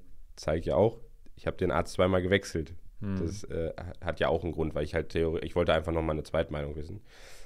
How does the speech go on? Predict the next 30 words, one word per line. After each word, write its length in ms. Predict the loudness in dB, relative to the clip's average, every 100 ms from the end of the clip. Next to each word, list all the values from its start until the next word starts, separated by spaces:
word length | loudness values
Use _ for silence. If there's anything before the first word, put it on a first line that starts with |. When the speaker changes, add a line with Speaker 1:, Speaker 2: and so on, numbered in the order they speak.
| -2
Speaker 1:
Und 100 | 8
bin 100 | 10
jetzt 140 | 10
ganz 160 | 6 4
froh, 240 | 6 8
dass 180 | 8 6
es, 200 | 0 -2
äh, 380 | 2 4 4 4
dann 200 | 2 4
auch 260 | 4 2 -2 -14 -4
tatsächlich 360 | 2 4 4 2
irgendeine 340 | 2 4 2
F-, 140 | -2 -14 -14 -12 -8 2
Diagnose 460 | 6 6 6 4 6
gibt, 360 | 2 0 -10 -12 -12 -6 0
ähm, 520 | 2 4 2 -2 -6 -12 -14 0
weil 180 | 4 6
man 220 | 4 2
sich 160 | 0 2
dann 420 | 2 2 0 -4 -10 -20 -20 -20 -20 -6
schon 260 | 4 4 4
irgendwo 300 | 0 -2 -4
bestätigt 480 | -4 0 0 0 -2
fühlt, 220 | -2 -2
dass 120 | -6
man 240 | -6 -6 -12 -14 -8
tatsächlich 340 | 2 2 2
irgendwas 320 | -4 -4 -4
hat. 160 | -6 -10 -12 -10 -8 -8 -10 -10 -4
Speaker 2:
Hm. 320 | -4 -4